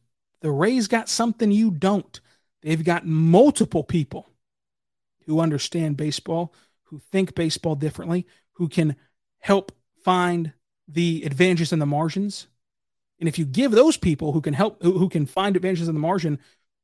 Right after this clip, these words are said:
if you give them a ton of money, they're gonna give you something that, that, that the Dodgers are get, are, are producing right now.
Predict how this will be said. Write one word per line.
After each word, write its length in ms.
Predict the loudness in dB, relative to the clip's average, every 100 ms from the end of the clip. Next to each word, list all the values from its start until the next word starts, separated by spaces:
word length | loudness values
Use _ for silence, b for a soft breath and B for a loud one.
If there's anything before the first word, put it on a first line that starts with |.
| -20
if 120 | -8
you 60 | 0
give 140 | 2
them 120 | 2
a 40 | 2
ton 160 | 2
of 40 | 2
money, 340 | 2 -2 -6 _ _ _ _
they're 240 | _ 0 2
gonna 280 | 2 0 -4 _ _ _
give 220 | 0 2
you 100 | 4
something 360 | 2 0 -2 -2
that, 180 | -4 -4
that, 220 | -6 -4
that 220 | -4 -4 _ _ _ _ _
the 100 | -10
Dodgers 380 | -2 0 0 -2
are 60 | -2
get, 220 | 0 -2
are, 140 | 0
are 260 | 0 0 -2
producing 460 | -4 2 2 2 -2
right 180 | -2
now. 240 | -4 -8